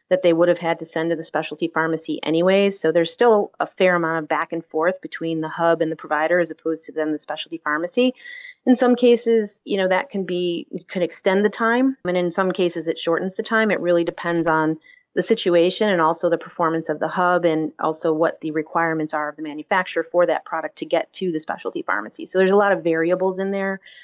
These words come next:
In some cases, it helps, and in some cases, it could slow the process down a little bit more. What it doesn't do in most cases is make anything more efficient and electronic and seamless. It's, it's a lot of the same activity, just through a different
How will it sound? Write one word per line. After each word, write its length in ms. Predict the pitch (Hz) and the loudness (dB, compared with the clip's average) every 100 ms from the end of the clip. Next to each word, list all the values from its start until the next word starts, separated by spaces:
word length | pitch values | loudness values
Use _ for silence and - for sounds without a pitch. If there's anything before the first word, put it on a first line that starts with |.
| - _ 165 | -20 _ -4
In 120 | 165 | -2
some 200 | 185 175 | -2 -2
cases, 340 | 170 165 160 | -4 -4 -6
it 80 | 156 | -4
helps, 300 | 160 160 - | -2 -4 -4
and 80 | 156 | -6
in 100 | 156 | -4
some 160 | 160 | -6
cases, 380 | 156 160 156 151 | -6 -6 -6 -4
it 100 | 147 | -4
could 240 | - 135 - | -4 -6 -6
slow 260 | 147 147 | -2 0
the 60 | - | 0
process 500 | - - - 156 - | -2 -4 -2 -2 -2
down 240 | - 90 | -6 -6
a 60 | 165 | -2
little 160 | 175 | 0
bit 140 | 175 - | 0 0
more. 340 | 208 208 208 - | 2 2 0 -2
What 160 | 180 | 0
it 120 | 170 - | 0 2
doesn't 380 | 190 185 - | 2 2 -4
do 320 | 156 175 160 - | -2 0 0 -2
in 160 | 165 165 | -2 2
most 280 | 175 175 - | 2 2 -2
cases 400 | 160 156 160 156 | -4 -2 -2 -2
is 200 | 151 160 | -4 -6
make 200 | 156 - | -6 -6
anything 600 | 160 160 165 156 156 147 - - | -6 -6 -2 0 0 -2 -6 -4
more 200 | 165 160 | 0 0
efficient 440 | 165 160 160 151 | 0 -2 -2 -4
and 120 | 156 156 | -2 -2
electronic 680 | 151 - - 156 151 147 - | -2 -4 -2 0 0 -6 -10
and 440 | 147 143 139 - | -4 -2 -2 -4
seamless. 440 | - 185 151 - - | 0 2 2 0 -4
It's, 300 | - - - | -6 -10 -6
it's 160 | 160 | -2
a 60 | 165 | 2
lot 180 | 165 165 | 2 2
of 100 | 151 | -2
the 60 | |
same 460 | 156 170 160 156 151 | -6 -2 2 2 -2
activity, 560 | 147 - 175 160 190 220 | -6 -4 0 2 2 2
just 360 | 180 165 - | 0 -4 -10
through 180 | - 160 | 0 2
a 60 | 151 | 2
different 480 | 156 - 151 - | 0 -2 -6 -6